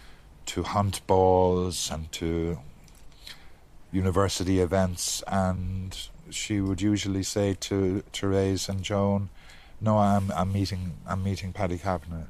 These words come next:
this evening," or whatever. So, uh, eventually, anyhow, they said, you know, that,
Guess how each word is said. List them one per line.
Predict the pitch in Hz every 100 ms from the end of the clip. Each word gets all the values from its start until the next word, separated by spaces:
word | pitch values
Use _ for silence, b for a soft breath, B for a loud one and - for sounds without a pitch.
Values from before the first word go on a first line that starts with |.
| -
this | - -
evening," | 85 85 82
or | 85
whatever. | 80 85 90 82 87 B B B B B B -
So, | - 110 110
uh, | - - - -
eventually, | 98 120 147 - 110 101
anyhow, | 95 95 87 87
they | 87 90
said, | - 92 82 - - - - 95
you | 104
know, | 95 92 87 - - - 87
that, | 92 80